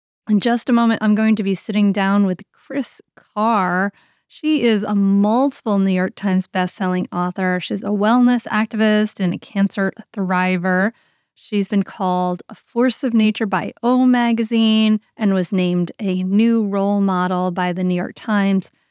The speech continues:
Chris is also a member of Oprah's Super Soul one hundred, a group of the most influential thought leaders today. And we're gonna talk about her life and also her new book about grief and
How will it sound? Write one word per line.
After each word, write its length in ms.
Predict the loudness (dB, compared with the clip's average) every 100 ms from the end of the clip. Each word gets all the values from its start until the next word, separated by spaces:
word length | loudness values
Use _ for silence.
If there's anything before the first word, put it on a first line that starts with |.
| _ _
Chris 220 | -4 -2
is 160 | -2 -2
also 380 | -2 -2 0 2
a 80 | 2
member 320 | 4 2 2
of 100 | -2 -4
Oprah's 380 | -6 -2 -4 -4
Super 300 | -8 -10 -10
Soul 220 | -8 -6
one 100 | -8
hundred, 560 | -2 0 0 0 -2 -4
a 100 | -10
group 220 | -10 -6
of 140 | -4
the 60 | 0
most 260 | 0 0 0
influential 560 | 0 0 0 0 0
thought 240 | -2 -4 -2
leaders 320 | -2 -2 -4
today. 540 | -4 -2 0 0 -2 -8 _
And 200 | -2 0
we're 160 | 0 0
gonna 240 | 2 0
talk 480 | -2 -2 0 0 -4 _
about 760 | -4 0 2 2 2 0 -2 -6 _ _
her 220 | -2 0 0
life 320 | 0 -2 -2
and 100 | -2
also 400 | -2 -2 0 -2
her 180 | 0 2
new 460 | 2 4 2 2 0
book 500 | -2 0 0 -2 -8 -10
about 340 | -6 -2 -2 -2
grief 480 | -2 -2 -4 -12 -8
and 440 | -2 0 2 0